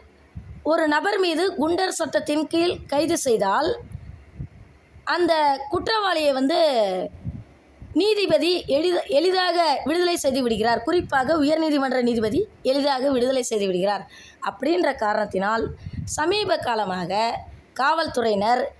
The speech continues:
பிரிவு நூற்றி ஏழு, நூற்றி ஒன்பது, நூற்றி பத்தின் கீழ் கைது செய்கிறார்கள், கைது செய்கிறார்கள்.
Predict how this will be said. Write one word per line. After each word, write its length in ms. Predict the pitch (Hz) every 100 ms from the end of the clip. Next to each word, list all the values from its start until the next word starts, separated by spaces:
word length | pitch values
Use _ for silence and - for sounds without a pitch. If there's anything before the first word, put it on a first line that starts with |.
| - -
பிரிவு 380 | 302 349 302
நூற்றி 420 | 247 262 302 277 240
ஏழு, 340 | 254 247 294
நூற்றி 640 | 269 277 - 277 233 208
ஒன்பது, 540 | 196 247 254 247 330 571 - - -
நூற்றி 300 | 262 359 370
பத்தின் 520 | 311 - 247 - 294 285
கீழ் 280 | 277 285 - - -
கைது 320 | - 277 285 285
செய்கிறார்கள், 600 | 240 226 208 185 185 156
கைது 280 | 254 285 311
செய்கிறார்கள். 760 | - 233 208 196 185 226 180